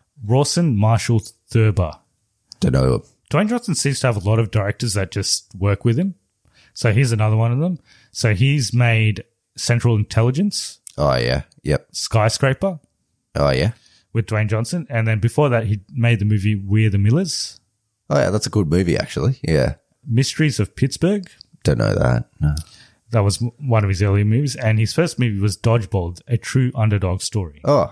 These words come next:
Speaker 2: everyone likes that movie. I haven't seen it before, but everyone says it's pretty funny.
Speaker 1: That's the one with Ben Stiller?
Speaker 2: Ben Stiller, yeah.
Speaker 1: Yeah.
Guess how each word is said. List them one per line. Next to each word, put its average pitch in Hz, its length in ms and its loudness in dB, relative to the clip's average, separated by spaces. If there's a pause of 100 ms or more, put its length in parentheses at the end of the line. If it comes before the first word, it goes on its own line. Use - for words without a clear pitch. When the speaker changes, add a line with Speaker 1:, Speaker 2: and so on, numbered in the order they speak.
Speaker 2:
everyone 147 380 0 (220)
likes 104 280 0
that 73 120 -4
movie. 73 260 -4
I 80 40 0
haven't 101 200 -2
seen 82 200 0
it 76 60 -4
before, 60 380 -6
but 80 140 -2
everyone 101 220 2
says - 160 0
it's - 80 -8
pretty 76 180 0
funny. 64 400 -2 (200)
Speaker 1:
That's 139 180 -2
the 170 60 2
one 139 180 2
with 117 280 -2 (160)
Ben 107 220 -2
Stiller? 151 420 -10
Speaker 2:
Ben 90 180 2
Stiller, 57 440 -2
yeah. 73 260 2
Speaker 1:
Yeah. 87 160 -6